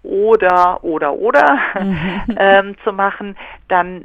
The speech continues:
Speaker 1: ähm, ist es natürlich auch für uns gut, wenn wir im Vorfeld wissen, mit wem bekommen wir es denn da zu tun, worum geht's denn überhaupt? Wir müssen uns ja auch mit dem Thema ein bisschen auseinandersetzen.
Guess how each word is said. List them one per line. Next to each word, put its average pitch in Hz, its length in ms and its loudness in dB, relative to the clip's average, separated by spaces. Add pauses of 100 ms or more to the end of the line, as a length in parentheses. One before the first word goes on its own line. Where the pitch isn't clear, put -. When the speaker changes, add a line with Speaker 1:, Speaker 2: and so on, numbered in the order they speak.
Speaker 1:
ähm, 175 520 -6
ist - 140 -12
es 202 120 -18
natürlich 185 500 -6
auch 185 140 -2
für - 120 -10
uns 233 320 -12
gut, 220 280 -6
wenn 180 180 -6
wir 175 220 0
im 156 100 -8
Vorfeld 185 420 -4
wissen, 175 320 -12
mit 170 180 -12
wem 170 220 -12 (180)
bekommen 175 360 -4
wir 170 80 -2
es - 80 -20
denn - 160 -14
da 151 160 -2
zu - 180 -20
tun, 254 460 -6
worum 170 280 -6
geht's 208 320 -10
denn 190 120 -10
überhaupt? 175 380 -2
Wir 170 60 -8
müssen 170 220 -18
uns 170 160 -18
ja 165 80 -4
auch 170 160 -6
mit 165 140 -12
dem 160 100 -16
Thema 156 260 -8
ein 147 80 -8
bisschen - 260 -20
auseinandersetzen. 151 800 -10